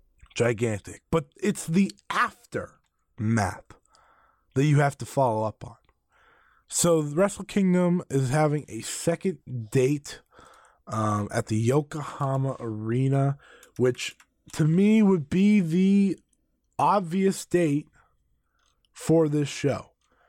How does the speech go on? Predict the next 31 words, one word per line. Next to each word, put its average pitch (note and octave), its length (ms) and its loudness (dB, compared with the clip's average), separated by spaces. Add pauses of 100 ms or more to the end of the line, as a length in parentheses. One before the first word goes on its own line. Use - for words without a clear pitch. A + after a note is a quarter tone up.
(640)
So D3 280 0
New D#3+ 160 2
Year's G#3+ 320 4
Dash, F3 340 0
of E3 120 -6
course, D#3+ 280 0
will - 60 -2
follow, A#2+ 400 0
but A#2 180 -8
they C3 140 2
are B2+ 80 2
having C3+ 580 -2
Wrestle D#3 380 0
Kingdom E3+ 320 0
seventeen D3 640 -2
on A#2+ 160 -4
January C#3+ 400 0
twenty-first - 1400 -4 (760)
in B2 240 -2
the B2 100 2
Yokohama C3 720 2
Arena. B2+ 640 0 (720)
Um, G2+ 540 -2 (1120)
and C3+ 180 -2
to C#3 140 0
me, C#3+ 240 4
that C3 480 -2 (600)
feels C#3 540 -2
like C#3+ 240 -2
the D3+ 80 -6
spot F#3 380 -2